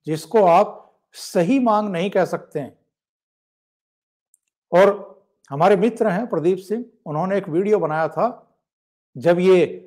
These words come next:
कानून वापस लेने का ऐलान प्रधानमंत्री ने किया था, उन्होंने शीर्षक ही ये लगाया था कि सच हार गया और झूठ जीत गया।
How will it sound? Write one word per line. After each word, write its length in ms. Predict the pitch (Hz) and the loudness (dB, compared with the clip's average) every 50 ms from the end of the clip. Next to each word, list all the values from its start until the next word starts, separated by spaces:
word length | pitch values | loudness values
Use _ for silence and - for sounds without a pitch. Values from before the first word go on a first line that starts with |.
| _ - | _ -6
कानून 360 | - 151 160 165 196 226 233 214 | -2 0 0 0 2 0 2 2
वापस 380 | 185 175 170 170 190 165 - 170 | 2 2 2 2 -2 -4 -2 -2
लेने 240 | 165 165 165 165 | -2 -2 -2 -2
का 160 | 156 165 156 147 | -2 -2 -2 -2
ऐलान 260 | 151 151 165 170 165 | -2 -2 -4 -6 -6
प्रधानमंत्री 640 | 151 151 147 123 123 147 151 147 143 143 139 147 143 | -8 -10 -10 -8 -8 -10 -10 -10 -10 -10 -10 -10 -10
ने 100 | 135 143 | -10 -12
किया 260 | 135 - 147 143 151 | -12 -10 -10 -10 -10
था, 140 | 147 208 233 | -10 -8 -8
उन्होंने 380 | 214 196 185 196 190 196 190 160 - _ _ _ _ _ _ - | -8 -6 -6 -6 -6 -6 -6 -8 -10 _ _ _ _ _ _ -20
शीर्षक 520 | - - - 208 240 269 247 - 269 277 277 262 | -8 -2 2 2 4 2 2 2 0 0 2 2
ही 160 | 247 240 240 | 2 2 4
ये 80 | 226 | 4
लगाया 320 | 202 196 175 170 165 160 151 | 4 4 4 4 4 4 2
था 200 | 151 - 127 110 - _ _ _ _ _ _ _ _ _ _ _ _ _ _ _ _ _ _ _ _ _ _ _ _ _ _ _ _ _ _ _ _ _ _ _ _ _ - | 0 -4 -12 -14 -16 _ _ _ _ _ _ _ _ _ _ _ _ _ _ _ _ _ _ _ _ _ _ _ _ _ _ _ _ _ _ _ _ _ _ _ _ _ -2
कि 100 | 180 170 | 0 0
सच 480 | 170 - - - 214 240 233 233 - 208 | 0 -2 0 2 2 4 4 2 0 -4
हार 340 | 147 - 143 156 175 185 | -2 0 2 2 4 4
गया 220 | 190 185 196 208 233 269 - - - _ _ _ _ _ _ _ _ _ _ _ _ _ _ - | 4 4 4 4 2 0 -2 -8 -18 _ _ _ _ _ _ _ _ _ _ _ _ _ _ 0
और 160 | 190 175 165 | 2 2 2
झूठ 500 | 135 113 110 117 143 185 214 220 220 - - - _ _ _ _ _ - | 2 -2 -4 -2 2 4 4 4 2 -2 -10 -16 _ _ _ _ _ -16
जीत 340 | 123 117 151 190 190 190 - | -8 -2 2 2 2 2 0
गया। 320 | 135 127 120 117 - - | -4 -6 -6 -6 -8 -12